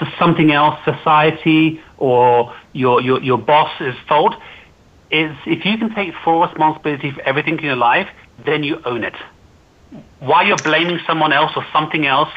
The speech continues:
for your problems, you can't change it because it's not yours yet. So the first thing I would say is that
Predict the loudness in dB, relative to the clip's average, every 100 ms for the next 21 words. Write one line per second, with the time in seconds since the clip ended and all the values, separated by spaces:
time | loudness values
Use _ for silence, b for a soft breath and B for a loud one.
0 | -2 0 2 2 0 B B -6 0 0
1 | 0 -2 0 0 0 -2 -8 _ _ -10
2 | -8 0 0 0 -2 -2 -2 -6 -6 -4
3 | -4 -2 -2 -2 -4 -10 -10 -20 B B
4 | B -6 0 2 2 0 0 0 -2 -4